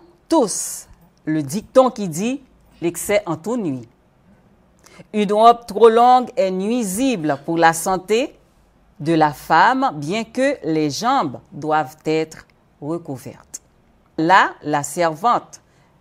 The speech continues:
du Seigneur va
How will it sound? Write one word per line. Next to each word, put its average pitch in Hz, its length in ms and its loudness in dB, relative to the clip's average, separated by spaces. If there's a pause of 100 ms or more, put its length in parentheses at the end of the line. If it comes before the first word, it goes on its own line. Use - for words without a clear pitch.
(840)
du 139 260 -10
Seigneur 185 960 -2 (280)
va 147 320 2